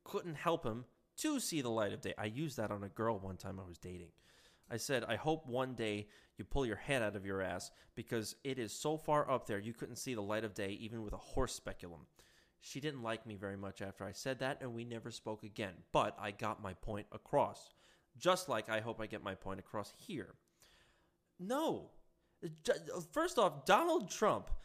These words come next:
has some of the most rabid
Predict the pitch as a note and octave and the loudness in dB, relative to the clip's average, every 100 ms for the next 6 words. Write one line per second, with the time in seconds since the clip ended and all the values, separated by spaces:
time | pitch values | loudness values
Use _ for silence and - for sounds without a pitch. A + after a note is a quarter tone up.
0 | - - G3+ F#3 - B3 B3+ F3 E3+ D#3+ | -6 -4 -2 2 4 4 4 2 0 4
1 | F#3 F3 - - - B2 B2 D3 A3 A#3 | 6 6 2 -8 -12 -6 -4 4 4 6
2 | G#3 F3+ A2+ G#2+ | 6 6 4 -2